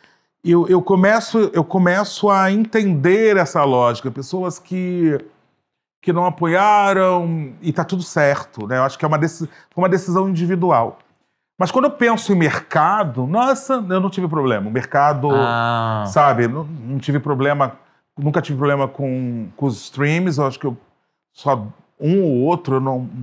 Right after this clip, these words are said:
Speaker 1: não, nunca trabalhei. É, nunca tive problema. Eu, eu te-, eu, hoje eu posso, pra descanso, porque eu quero paz,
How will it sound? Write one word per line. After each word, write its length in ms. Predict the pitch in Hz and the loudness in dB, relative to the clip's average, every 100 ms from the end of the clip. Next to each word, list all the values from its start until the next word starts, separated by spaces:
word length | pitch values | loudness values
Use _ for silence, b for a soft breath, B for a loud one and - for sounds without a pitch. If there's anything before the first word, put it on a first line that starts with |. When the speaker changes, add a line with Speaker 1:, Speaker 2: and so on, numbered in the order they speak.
| 113 _ _ _ _ | -14 _ _ _ _
Speaker 1:
não, 220 | 131 123 - | -10 -10 -8
nunca 260 | 131 135 135 | -6 -4 -4
trabalhei. 680 | 131 117 107 117 147 170 _ _ _ _ _ _ | -2 -2 0 -2 -4 -6 _ _ _ _ _ _
É, 360 | 131 127 123 117 | -2 0 0 -2
nunca 260 | 139 165 170 | -2 -2 -2
tive 180 | 156 | -2
problema. 760 | 131 127 127 151 151 151 143 139 b b b b | 0 0 2 2 2 2 2 -2 b b b b
Eu, 240 | 143 147 | -2 0
eu 120 | 156 | 0
te-, 240 | 139 - 175 | -2 0 0
eu, 120 | 165 139 | 2 2
hoje 220 | 170 170 | 2 4
eu 80 | 180 | 0
posso, 1040 | 175 170 165 175 - - 175 165 151 135 113 - _ _ _ _ _ _ _ _ b b b b b _ | 2 2 2 0 -6 -2 0 2 2 -2 -4 -14 _ _ _ _ _ _ _ _ b b b b b _
pra 120 | - | -4
descanso, 840 | 143 117 - - - 156 151 - 120 | -4 -4 -8 -6 0 0 0 -4 -10
porque 160 | 123 | -8
eu 60 | 127 | -6
quero 200 | 127 110 | -4 -6
paz, 580 | - 101 - - - | -4 -6 -6 -14 -20